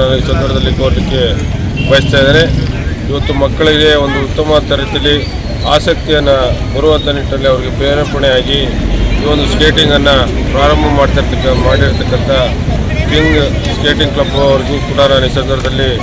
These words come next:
ಅತ್ಯಂತ ಗೌರವಪೂರ್ವಕವಾಗಿ ಧನ್ಯವಾದಗಳನ್ನು ಸಮರ್ಪಣೆ ಮಾಡ್ತೇನೆ. ಮತ್ತು ಎಲ್ಲ ಮಕ್ಕಳು ಕೂಡ ಶುಭವಾಗಲಿ ಅಂತೇಳಿ ನಾನು ಈ ಸಂದರ್ಭದಲ್ಲಿ ಕೋರಲಿಕ್ಕೆ ಇಷ್ಟಪಡ್ತಾ ಇದ್ದೀನಿ.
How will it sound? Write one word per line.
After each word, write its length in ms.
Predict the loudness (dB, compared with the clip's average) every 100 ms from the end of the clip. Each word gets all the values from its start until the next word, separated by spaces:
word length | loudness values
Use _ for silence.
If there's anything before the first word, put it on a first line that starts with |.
| -4 -4 -4 -4 -2
ಅತ್ಯಂತ 260 | 0 0 0 0
ಗೌರವಪೂರ್ವಕವಾಗಿ 840 | 0 0 -2 -2 -2 0 0 -2 -2 -2 0
ಧನ್ಯವಾದಗಳನ್ನು 720 | 2 4 4 2 0 0 0 0 0
ಸಮರ್ಪಣೆ 340 | 0 0 0 0
ಮಾಡ್ತೇನೆ. 360 | 0 -2 -2 0 0 0 -2 -2 -2 -2
ಮತ್ತು 220 | 0 2 2
ಎಲ್ಲ 180 | 2 2 2 2
ಮಕ್ಕಳು 260 | 2 0 2 2 2
ಕೂಡ 120 | 2 2
ಶುಭವಾಗಲಿ 520 | 0 0 4 4 4 0
ಅಂತೇಳಿ 320 | 0 0 0 2
ನಾನು 120 | 2 0
ಈ 40 | 0
ಸಂದರ್ಭದಲ್ಲಿ 460 | 0 0 0 0 0 0 0 0 0 2
ಕೋರಲಿಕ್ಕೆ 440 | 2 0 0 0 0 0 -2
ಇಷ್ಟಪಡ್ತಾ 500 | 0 0 0 0 2 2
ಇದ್ದೀನಿ. 200 | 2